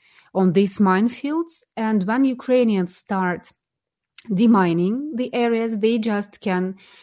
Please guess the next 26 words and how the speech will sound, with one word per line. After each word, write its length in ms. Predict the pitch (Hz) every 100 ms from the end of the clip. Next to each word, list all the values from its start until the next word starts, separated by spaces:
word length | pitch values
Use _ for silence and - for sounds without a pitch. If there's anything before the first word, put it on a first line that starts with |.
| - _ _
um, 1160 | 185 185 175 175 175 170 170 147 160 226 185 220
drop 300 | 196 233 247
a 80 | 208
bomb, 340 | 190 214 262 - - - _ _ _ _ _ -
and 380 | 202 185 190 165
the 60 |
whole 340 | 185 214 208 196
field 420 | - 196 190 175
would 240 | 170 170
be, 200 | 160 175
uh, 680 | 170 175 165 160 160 156 151 220 -
exploding 680 | 190 - - 196 196 180 175
and 240 | 170 165 -
on 120 | 175
fire. 440 | - 175 160 - - _ _ _ - - _ _
So 220 | - 190
it's 220 | 202 208
also 380 | 220 214 - 180
a 40 |
very 720 | 170 170 190 180 175 175 180 - 170
big 260 | 190 180 -
challenge 480 | - 180 170 170
for 320 | - - 170 165
Ukrainian 460 | 175 - 175 175
armed 260 | 165 165 175
forces. 640 | - 165 - 202 208 -